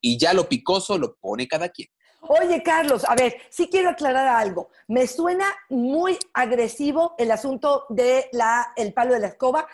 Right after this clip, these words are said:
Speaker 2: y tú lo
Speaker 1: <laughs>
Speaker 2: mencionaste con el asunto, por supuesto, de la seguridad o de la higiene. A-, asumo, porque nos escucha, que le puso un condón, y hasta doble condón, a ese palo de escoba,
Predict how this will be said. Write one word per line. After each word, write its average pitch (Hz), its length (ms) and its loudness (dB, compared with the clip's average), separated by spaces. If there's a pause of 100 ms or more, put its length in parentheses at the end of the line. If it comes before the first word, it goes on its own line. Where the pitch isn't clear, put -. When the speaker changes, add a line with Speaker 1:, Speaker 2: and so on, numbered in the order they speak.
(160)
Speaker 2:
y 247 120 -2
tú 311 100 0
lo 320 200 4
Speaker 1:
<laughs> - 260 -2 (240)
Speaker 2:
mencionaste 262 480 2 (260)
con 277 160 2
el 277 120 2
asunto, 320 440 -2
por 254 140 0
supuesto, 269 640 -2
de 240 180 -2
la 247 120 -2
seguridad 208 720 -2
o 208 80 -2
de 208 100 0
la 202 80 -2
higiene. 220 640 -4 (160)
A-, 262 300 -4
asumo, 370 500 0 (220)
porque 254 240 0
nos 233 160 -2
escucha, 302 580 -2 (340)
que 302 360 2 (120)
le 240 120 2
puso 359 340 0
un 330 140 -2
condón, 285 480 2 (100)
y 240 80 -4
hasta 214 300 2
doble 339 480 2
condón, 262 420 2 (260)
a 233 160 2
ese 285 480 2
palo 311 300 4
de 254 80 4
escoba, 294 480 2